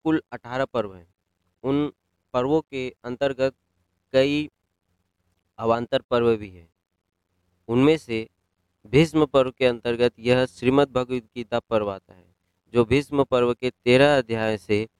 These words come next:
आरंभ होकर बयालीसवें अध्याय में समाप्त होता है। देखिए, आप सब इसे ध्यान से सुनते रहिए, क्योंकि क्विज में आपको यही सब क्वेश्चन आने वाले हैं और यही सब आपको इनाम जिताएंगे।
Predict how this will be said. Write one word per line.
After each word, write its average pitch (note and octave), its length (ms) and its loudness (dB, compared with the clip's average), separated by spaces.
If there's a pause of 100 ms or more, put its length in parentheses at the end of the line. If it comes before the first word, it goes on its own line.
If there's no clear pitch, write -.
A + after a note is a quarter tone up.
(240)
आरंभ B2 360 -4
होकर G#2+ 420 -8 (300)
बयालीसवें A#2 640 0
अध्याय G#2+ 480 -6 (480)
में A2 80 -2
समाप्त A2+ 520 -6
होता - 200 -20
है। - 60 -20 (380)
देखिए, A#2 240 -4
आप A#2 180 -2
सब A#2+ 200 -2
इसे A#2 220 -10
ध्यान A2+ 280 -8
से B2 140 -16
सुनते A#2 320 -4
रहिए, B2 260 -4
क्योंकि A#2 260 -18
क्विज B2 440 -2
में G#2 300 -10 (320)
आपको G#2 340 -6
यही G#2+ 260 -6
सब A#2+ 240 -4
क्वेश्चन A2 380 -6
आने G2+ 180 -8
वाले F#2+ 240 -12
हैं F#2 80 -20
और F#2+ 80 -20 (120)
यही A2 160 -4
सब A2 180 2
आपको G#2+ 280 -4
इनाम G2 280 -12
जिताएंगे। G2+ 420 -20